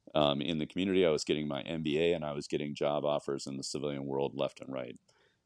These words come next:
And so I thought, like a lot of other young officers, "I'm gonna get out, I'm gonna, you know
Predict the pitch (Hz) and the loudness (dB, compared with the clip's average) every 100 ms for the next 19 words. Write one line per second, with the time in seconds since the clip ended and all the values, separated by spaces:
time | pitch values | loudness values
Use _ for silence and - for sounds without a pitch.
0 | - 78 73 73 71 - 90 85 82 - | -8 -2 2 4 4 4 4 4 2 -4
1 | - 78 80 76 78 78 78 76 76 76 | -8 -4 -2 0 0 0 -2 -4 -6 -8
2 | 73 80 - 104 82 71 71 69 73 80 | -8 -10 -8 -8 -6 -6 -6 -4 0 2
3 | 85 78 71 67 65 _ - 71 | 2 -2 -6 -8 -10 _ -12 -12